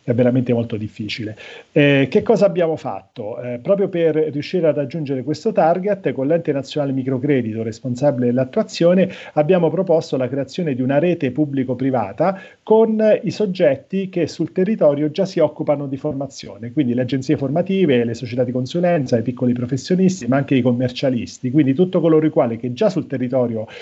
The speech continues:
fanno attività per l'accompagnamento, la formazione, la creazione di impresa.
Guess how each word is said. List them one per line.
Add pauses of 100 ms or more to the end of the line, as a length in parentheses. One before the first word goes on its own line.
(120)
fanno
attività
per (560)
l'accompagnamento,
la
formazione,
la
creazione
di
impresa.